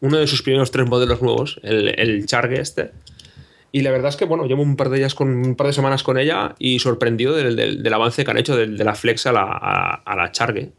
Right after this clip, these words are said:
a esta última modelo que han sacado. Siendo el modelo básico, porque por lo visto van a sacar uno que, bueno, utiliza el pulso cardíaco y luego más tarde un reloj. Y las impresiones son buenas.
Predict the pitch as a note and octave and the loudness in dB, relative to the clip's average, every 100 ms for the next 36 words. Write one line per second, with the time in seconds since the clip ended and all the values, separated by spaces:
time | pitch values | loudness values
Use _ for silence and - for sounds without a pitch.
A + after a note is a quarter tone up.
0 | - G#2 - A2+ A#2 A2 A2 A2+ G#2+ A2+ | -10 -8 -2 -2 0 0 2 2 2 -2
1 | A2+ G#2+ A#2+ - - - _ _ _ _ | -2 -2 -2 -6 -20 -20 _ _ _ _
2 | - - - - C3+ B2+ D3 D3 C#3+ C3+ | -20 -20 -12 -4 -2 0 0 0 0 0
3 | C#3 C#3 D#3 B2 A2+ A2+ A2+ G#2+ G#2 - | 0 0 0 0 0 -2 0 0 -2 -6
4 | - - - A2+ A2 B2 B2+ B2 B2 A#2+ | -14 -18 -8 -2 0 0 0 0 0 0
5 | C#3 C3 A#2 A#2 A#2 A2+ A#2 B2 A#2+ A2+ | 2 2 2 2 2 2 0 2 0 0
6 | B2 B2 A#2+ A#2+ C#3+ G#2+ G2+ D#2+ - A#2+ | -2 0 0 0 0 0 -4 -4 0 2
7 | B2 B2+ A2+ C#3 B2 A2+ A#2+ D3 - - | 2 0 0 0 0 0 0 0 -2 -14
8 | - _ _ _ _ _ _ _ - B2 | -20 _ _ _ _ _ _ _ -10 -4
9 | A#2 A2+ A#2+ B2 A2+ B2+ B2+ C3+ B2+ C3+ | -4 0 0 0 0 -2 0 2 2 0
10 | F3+ C#3+ D3 F#2+ - | 2 2 0 -2 -6